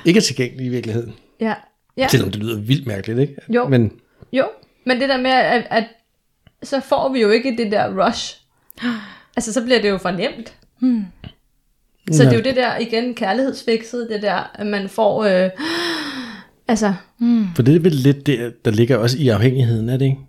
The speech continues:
Speaker 2: Jo.
Speaker 1: Øhm.
Speaker 2: Jo, der er jo mange, der er også afhængige af at blive forelsket, eller være forelsket. Så når, når forelskelsen ligger sig,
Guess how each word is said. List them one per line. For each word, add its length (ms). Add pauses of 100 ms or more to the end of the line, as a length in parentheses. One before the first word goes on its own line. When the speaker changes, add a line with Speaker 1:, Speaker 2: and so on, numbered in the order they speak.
(260)
Speaker 2:
Jo. 200
Speaker 1:
Øhm. 440 (420)
Speaker 2:
Jo, 80 (160)
der 60
er 60
jo 60
mange, 280
der 60
er 40
også 220
afhængige 380
af 40
at 40
blive 140
forelsket, 500
eller 140
være 280
forelsket. 500 (260)
Så 200
når, 200
når 100
forelskelsen 540
ligger 260
sig, 200